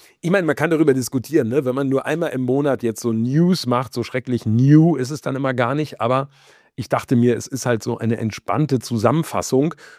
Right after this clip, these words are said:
ja, wo man mal so ein Update hat, weil es hat ja nun auch nicht jeder Lust, täglich da irgendwas, allem da zu folgen und so und ja, also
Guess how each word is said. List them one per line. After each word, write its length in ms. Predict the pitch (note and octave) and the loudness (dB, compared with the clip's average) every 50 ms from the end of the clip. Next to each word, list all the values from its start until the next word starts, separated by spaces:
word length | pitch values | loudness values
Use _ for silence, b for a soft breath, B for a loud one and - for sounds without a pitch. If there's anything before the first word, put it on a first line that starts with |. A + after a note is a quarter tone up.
| b b b b b b b b b b b _ _ _ _ - | b b b b b b b b b b b _ _ _ _ -12
ja, 300 | D2+ F2+ G2+ G#2 G#2 F#2 | -6 -2 -2 0 0 2
wo 80 | A2 | 2
man 160 | A2+ A#2+ A#2+ | 4 4 4
mal 120 | A#2 A2+ A2+ | 4 2 2
so 100 | G#2+ A2+ | 2 2
ein 80 | A#2+ | 0
Update 400 | - A#2+ - - - A2+ G#2+ G2 | 0 -4 -4 2 4 4 4 4
hat, 160 | F#2+ G#2 G2 G2 | 0 -6 -4 -4
weil 160 | G#2 G#2+ B2 | -2 -2 -2
es 160 | A2+ - - | -2 -4 -4
hat 120 | A#2+ - | -4 0
ja 80 | - B2 | 0 2
nun 180 | A#2 B2 A#2+ A#2 | 2 2 0 0
auch 100 | G#2 A2 | 0 0
nicht 180 | A2 G2+ - | 0 0 2
jeder 200 | A2+ A2 A#2 G#2+ G#2 | 2 4 4 4 6
Lust, 420 | A2+ B2 A2+ - - - - - - A2 G#2+ G#2 G2+ A2 A2 - E2 - | 6 4 4 2 0 -8 -10 -20 -20 -20 -20 -20 -20 _ -20 -20 -20 -12
täglich 520 | - F#2+ A2 A#2+ B2 - - A#2+ A2 - | -6 -2 -2 -2 -2 -2 -4 -4 -4 -2
da 200 | - G#2+ G#2 A2 | -2 0 2 2
irgendwas, 640 | A2+ G#2 A2+ A#2 A#2 A#2 A2 A2+ A2 G2+ - - - - - - _ _ - | 0 0 0 -2 -2 -2 -2 -4 -4 -4 -6 -12 -16 -18 -20 -20 _ _ -4
allem 260 | G#2 G#2+ A#2 A#2 A2+ | 0 2 4 4 4
da 160 | G#2+ A2+ G#2+ | 4 4 2
zu 140 | - - G#2+ | 2 -2 -6
folgen 640 | - - A#2 A#2+ C#3 D3+ C#3 A2+ A2+ A2+ B2+ C3+ C3 | -4 0 4 6 6 6 6 4 4 2 0 -2 -4
und 160 | G#2+ A2 G2+ | -6 -6 -6
so 240 | - A2 A2 A2+ A#2 | -6 -6 -4 -4 -6
und 340 | A#2 A2 A2 A2 - - - _ _ _ _ _ _ _ - | -6 -8 -10 -10 -12 -14 -16 _ _ _ _ _ _ _ -4
ja, 80 | A#2 F#2+ - _ _ _ _ _ _ | -4 -4 -4 _ _ _ _ _ _
also 380 | - A2 G2+ F#2+ F#2+ E2 - | 0 0 2 2 0 -2 -4